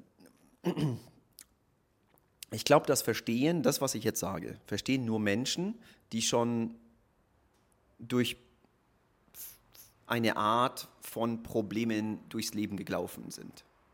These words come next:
Und wenn man häufig am Boden war und teilweise unterm Boden,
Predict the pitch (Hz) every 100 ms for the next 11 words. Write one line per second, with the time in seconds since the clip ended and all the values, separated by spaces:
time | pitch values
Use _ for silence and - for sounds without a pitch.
0 | _ _ _ _ _ _ _ - - -
1 | _ _ 120 120 120 117 - - - 117
2 | 113 143 156 147 139 135 131 - - _
3 | _ _ _ _ _ - - 190 185 156
4 | 123 113 113 98 90 80 - - - _
5 | _ _ _ _ _ _ _ _ _ _
6 | _ _ _ - 123 117 - - - 139
7 | 131 120 117 127 117 87 - 57 87